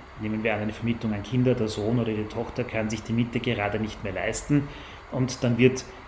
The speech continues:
äh, von einer, äh, Mietzins- und Räumungsklage Abstand genommen, weil das in der Familie, äh, nicht gewünscht ist,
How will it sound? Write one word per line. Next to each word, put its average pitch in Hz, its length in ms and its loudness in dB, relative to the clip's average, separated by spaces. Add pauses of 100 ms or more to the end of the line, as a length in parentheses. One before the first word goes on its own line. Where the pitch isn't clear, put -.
(120)
äh, 123 260 2
von 127 180 -2
einer, 117 380 4 (340)
äh, - 140 -4
Mietzins- 127 400 2
und 117 160 2
Räumungsklage 110 800 2
Abstand 127 460 2
genommen, 117 380 2
weil 110 100 0
das 113 160 -2
in 123 60 0
der 113 80 0
Familie, 113 460 2 (380)
äh, 117 240 0
nicht 120 240 0
gewünscht 123 460 2
ist, - 340 2